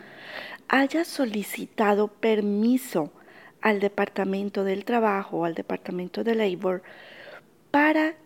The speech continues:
que, eh, puedan contratar a esa persona. Sin esa autorización, el empleador no puede pedirle al Departamento de Inmigración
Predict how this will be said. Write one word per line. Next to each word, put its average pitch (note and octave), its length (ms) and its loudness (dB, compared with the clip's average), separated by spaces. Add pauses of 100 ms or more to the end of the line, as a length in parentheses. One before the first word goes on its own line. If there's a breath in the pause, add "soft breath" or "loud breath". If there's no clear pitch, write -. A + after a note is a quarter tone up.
que, C4+ 480 4
eh, A3 540 2 (120)
puedan A#3+ 380 2
contratar G#3+ 800 0
a G3+ 100 0
esa F#3 280 -4
persona. - 580 -8 (760 loud breath)
Sin A#3+ 380 2
esa D#4 540 4
autorización, G3 1300 -2
el G#3+ 180 0
empleador F#3 720 -2 (460 loud breath)
no G#3+ 560 0 (280)
puede B3 460 4
pedirle F#3 480 0
al F#3 80 0
Departamento F3+ 800 -6
de F#3+ 60 -4
Inmigración F#3 840 -4